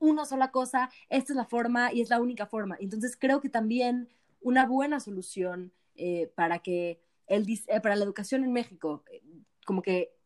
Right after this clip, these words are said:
evolucione y, y evolucione como a estos contenidos de los que estábamos hablando, es que se comience a diversificar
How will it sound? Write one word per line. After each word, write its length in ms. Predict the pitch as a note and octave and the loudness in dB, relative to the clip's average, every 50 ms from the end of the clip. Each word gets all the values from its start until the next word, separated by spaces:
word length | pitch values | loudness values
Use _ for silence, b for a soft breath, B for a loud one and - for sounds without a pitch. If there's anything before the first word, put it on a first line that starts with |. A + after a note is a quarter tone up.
| _ _ _ _ _ - | _ _ _ _ _ 0
evolucione 920 | G#3+ G3+ G3+ G3+ G3+ G3+ - - C4 C4 D4+ C#4+ G#3+ F#3+ G3 A#3+ D#4+ - _ - | 2 4 4 4 4 0 0 0 2 2 2 2 2 0 0 -2 -4 -6 _ -12
y, 320 | - F#3+ F#3 F3+ E3+ D3+ | -8 -6 -4 -2 -2 -2
y 100 | - F#3+ | 0 0
evolucione 580 | F3+ F3+ F#3 F#3 F#3 F#3 - - A3+ A3 B3 A#3+ | 2 4 4 4 2 2 2 2 2 4 4 2
como 200 | - G3 F#3 F3+ | 2 2 2 2
a 60 | F#3 | 2
estos 200 | G3 - A3+ G#3+ | 2 0 -4 -6
contenidos 460 | - G3 F3 - - F3+ G3 G#3 G3+ | -2 -4 -2 0 0 2 2 2 2
de 80 | F#3+ F3 | 2 2
los 120 | E3 D#3+ | 0 0
que 80 | - - | -2 -8
estábamos 360 | - - G3 F#3+ F#3+ F3+ - | 0 2 4 4 4 0 -2
hablando, 360 | E3+ D#3+ F3+ F#3 F3+ F#3+ G3+ | 0 2 2 2 2 0 0
es 80 | G#3 G#3 | -2 -2
que 100 | - A#3 | -4 -6
se 100 | - - | -6 -4
comience 320 | - F3 F#3 F#3 G3 G#3 | -2 -2 0 0 0 0
a 40 | G#3+ | 0
diversificar 720 | G3 F3 D#3+ D#3 - - E3 - D#3+ - - A#3 G#3 D#3 - | 2 2 2 2 0 -6 -8 -8 -6 0 0 2 2 0 -6